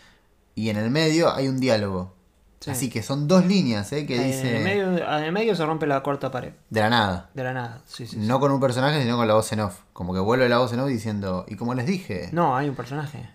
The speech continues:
Speaker 2: mirando a cámara.
Speaker 1: ¿Hay un personaje mirando a cámara?
Speaker 2: Claro.
Speaker 1: Ah, mirá. No me di cuenta.
Speaker 2: Eh, no, eso, eso es un pa-, eso es un, encima, lo del final de la película es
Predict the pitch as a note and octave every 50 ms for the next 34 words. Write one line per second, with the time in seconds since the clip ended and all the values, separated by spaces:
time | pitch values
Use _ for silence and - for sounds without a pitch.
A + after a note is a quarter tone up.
0 | _ _ - C3 B2 B2 B2 B2+ - C#3+ D3 D3 D3 - _ _ _ _ _ _
1 | _ _ _ _ _ _ _ _ _ - B2+ B2 A2+ G#2+ G#2+ A#2 A#2+ A2+ A2 A2
2 | G#2+ A2 A#2+ C#3 C3+ C#3 C#3+ C3 D3 - - - B2+ A#2+ A2 G#2+ G#2 G2 F#2+ -
3 | - _ _ _ _ _ - - - - A2+ A#2 A#2 A2+ A2 A2 A2 F#2+ F2+ F2+
4 | F#2 - _ - D3 C#3 C3 C3 B2+ C3 C3 B2+ B2+ B2 B2+ B2 B2 B2 B2+ A#2+
5 | A#2+ A#2 A#2 A#2 A#2 A2+ A2+ G#2+ - _ _ _ _ _ _ _ _ _ _ _
6 | _ _ _ _ _ _ _ _ _ _ _ _ _ _ _ _ _ _ _ _
7 | _ _ _ - C#3 C#3 B2 A#2+ A2+ - - - C3+ - D3 C3 - - C3 A#2
8 | A#2 A2+ - - - - - F3 - - - C#3+ C#3 C3 B2+ A#2 A2+ A#2 A#2+ F#3
9 | F#3 - - - - - - - - - - - - A#2 - E3 F3+ F3 F3 -
10 | - C#3+ C3+ C3+ C3 B2 - D3 E3+ F#3 F3+ E3 C#3+ C3+ C3+ D#3 E3+ E3+ F#3 E3+
11 | D3+ C#3 C#3+ C#3+ - - - -